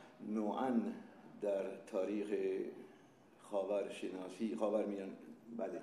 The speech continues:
خاورشناسی، استشراق، هم مستشرقی بوده، تاریخ نگاران-، تاریخ نگارانه،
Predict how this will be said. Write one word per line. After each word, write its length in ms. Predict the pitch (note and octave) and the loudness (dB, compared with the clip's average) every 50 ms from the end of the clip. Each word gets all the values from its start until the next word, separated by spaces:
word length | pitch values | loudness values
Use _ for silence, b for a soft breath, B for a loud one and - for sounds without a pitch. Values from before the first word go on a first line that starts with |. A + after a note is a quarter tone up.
| - - | -8 -8
خاورشناسی، 680 | - E2 E2+ F2+ - - E2+ F#2 E2+ D#2 G#2+ F#2+ E2+ | -6 -4 -4 -4 -4 -4 -4 -4 -4 -2 -2 0 0
استشراق، 600 | E2+ - - A#2 - - - G#2+ G2+ F#2 - F#2+ G2 G2+ | 0 2 4 2 2 4 2 2 2 2 0 -2 -4 -2
هم 160 | G#2+ A2+ G#2 | -2 -2 -2
مستشرقی 680 | - - - G2+ F#2 - - - - - G#2+ G#2 - - - B B B B B B B B B B B B B B B B B B B B - - - - - | -4 -2 -2 -2 -2 -2 -2 -4 -4 -2 0 0 0 -2 -6 B B B B B B B B B B B B B B B B B B B B -20 -20 -14 -4 2
بوده، 320 | A#2 A#2+ A#2 A2+ C3+ D3 | 4 6 12 12 12 12
تاریخ 460 | C#3+ - A#2+ A#2 A2+ C3+ D#3 D3 D3 C3+ | 12 12 10 10 10 10 10 10 10 10
نگاران-، 840 | A#2+ A#2+ A#2+ A2 G2 A2 G#2 G#2 A2 G#2+ A2 G#2+ G#2+ - B2 G#2 G2+ - | 8 8 8 10 10 10 12 12 12 10 10 8 4 2 2 2 4 8
تاریخ 420 | - A2 G#2+ A2 G#2 F#2+ - - | 10 10 10 10 8 4 4 4
نگارانه، 760 | G#2+ G2+ G2+ G2+ G2 G#2 G2+ G2 G2+ G2+ G2 G#2+ G#2+ - - | 4 4 4 4 4 4 4 4 4 4 6 4 4 4 4